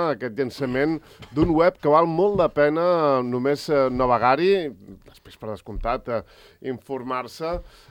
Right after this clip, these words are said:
Eh, és el projecte gastronòmic, eh, de Formentera Molt de Gust, eh, impulsat per la pimef, petita i mitjana empresa Formentera, ja ho sabeu, amb el suport del Consell Insular de Sant Ostrilla,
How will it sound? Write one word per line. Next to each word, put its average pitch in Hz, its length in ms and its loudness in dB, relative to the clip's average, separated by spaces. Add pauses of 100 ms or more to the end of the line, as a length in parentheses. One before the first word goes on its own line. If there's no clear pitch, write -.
Eh, 131 560 0
és 151 160 -4
el 196 80 0
projecte 160 400 -8 (240)
gastronòmic, 139 640 -2
eh, 135 140 2
de 120 120 -4
Formentera 127 460 -4
Molt 139 180 0
de 123 80 -4
Gust, 127 360 -4 (120)
eh, 123 160 -4
impulsat 117 540 -8
per 123 120 -8
la 117 100 -4
pimef, 151 500 -4
petita 98 260 -10
i - 20 -8
mitjana 90 260 -10
empresa 85 280 -14
Formentera, 98 380 -8
ja 127 80 0
ho - 20 -2
sabeu, 135 240 0
amb 135 100 0
el 117 60 -4
suport 139 340 -2
del 147 140 -4
Consell 131 360 -6
Insular 131 500 -2
de 131 60 0
Sant 127 180 -6
Ostrilla, 135 560 -6